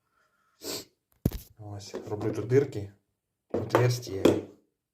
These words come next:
От. Вкладую туди добре і лежить, працює вже місяць. Так що, хто хоче, може, бажає.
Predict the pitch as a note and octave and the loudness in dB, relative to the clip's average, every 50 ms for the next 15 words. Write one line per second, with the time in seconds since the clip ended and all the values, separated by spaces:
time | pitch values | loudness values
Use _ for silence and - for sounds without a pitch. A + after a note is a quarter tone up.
0 | _ _ - _ - _ _ _ _ _ _ _ _ _ _ _ - - - - | _ _ -20 _ -20 _ _ _ _ _ _ _ _ _ _ _ -20 -20 -20 -20
1 | _ _ _ _ A2+ G#2+ G#2+ G#2 G2+ G2 G2 G2 - - - - _ _ _ _ | _ _ _ _ -16 -14 -10 -8 -8 -8 -8 -8 -10 -16 -20 -20 _ _ _ _
2 | _ - - C3+ C#3+ D3+ D3+ D3 C#3 C#3+ B2+ B2 A#2+ A#2+ B2 A#2+ A#2+ A#2+ A2+ - | _ 2 6 8 8 10 10 8 6 6 4 4 6 6 6 6 6 4 2 2
3 | D4 D#4+ E4 C#4+ A#3+ G#3 - G#3+ G#3 - - - - C#3 C3+ C3+ - E3+ E3+ D#3+ | 2 2 4 4 2 2 2 0 0 0 -4 -10 -6 -6 -4 -4 0 2 4 4
4 | C3+ B2 B2+ A#2+ A#2+ A#2 A2 - G2+ F#2 - - - _ _ _ _ _ _ _ | 6 6 8 6 6 6 4 0 -6 -8 -8 -10 -14 _ _ _ _ _ _ _
5 | _ _ _ _ _ _ _ _ _ - - - - - - - _ _ _ _ | _ _ _ _ _ _ _ _ _ -8 -6 -6 -6 -6 -8 -14 _ _ _ _
6 | _ _ _ _ _ - - A#2+ A#2+ - - A#2+ A#2+ - A#2 A#2+ - C3 C#3+ - | _ _ _ _ _ -8 -6 -6 -6 -4 -6 -6 -6 -6 -6 -2 0 0 0 0
7 | A#2+ A2 G#2+ A2 A2+ A2 G#2+ G#2 G2+ G2 F#2+ G2+ G2 G2+ | -2 -4 -2 -2 -2 -2 -2 -4 -4 -4 -4 -4 -6 -6